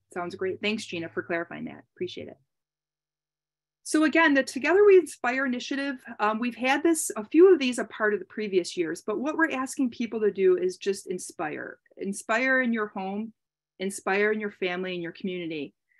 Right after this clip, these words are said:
So we're asking people from March eighth through the twelfth during our movement and throughout the year, truth be told,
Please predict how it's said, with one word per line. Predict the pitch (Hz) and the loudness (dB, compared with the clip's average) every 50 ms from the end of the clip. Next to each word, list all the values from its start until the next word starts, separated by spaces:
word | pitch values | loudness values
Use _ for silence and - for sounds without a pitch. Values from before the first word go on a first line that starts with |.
| _ | _
So | - - - 262 | -8 -4 -2 0
we're | 247 254 240 | 2 2 2
asking | 240 262 302 330 - - 381 370 | 2 2 0 0 0 0 0 0
people | - - 302 - - 277 269 | 0 0 -2 -2 -2 -4 -4
from | 262 - - 226 208 208 208 202 - _ _ _ _ | -6 -6 -6 -6 -4 -4 -4 -6 -8 _ _ _ _
March | - 185 190 202 233 285 277 - - - - - _ _ - | -6 -2 0 0 0 0 0 -4 -8 -10 -10 -12 _ _ 2
eighth | 208 220 233 240 226 - | 2 2 2 0 -4 -10
through | - - 208 208 | -8 -8 -6 -6
the | 233 240 | -6 -8
twelfth | - - - 233 202 180 175 - - | -8 -6 -2 0 2 2 0 0 0
during | 202 185 185 190 202 | 0 0 0 0 -2
our | - 208 240 294 | 0 0 2 2
movement | 269 247 214 196 190 190 180 180 190 196 - | 2 2 2 0 -2 -4 -6 -6 -8 -10 -8
and | - 233 262 247 233 226 214 | -6 -4 -2 -2 -2 -4 -4
throughout | 226 214 202 196 190 - | -2 -2 -2 -2 -2 -4
the | 196 175 | -2 2
year, | 180 185 170 147 - - - | 4 4 4 2 0 -6 -8
truth | - - 202 190 - | -8 -6 -6 -6 -4
be | - 160 151 | -6 -8 -8
told, | - - 160 135 - - - | -6 -8 -10 -8 -8 -10 -14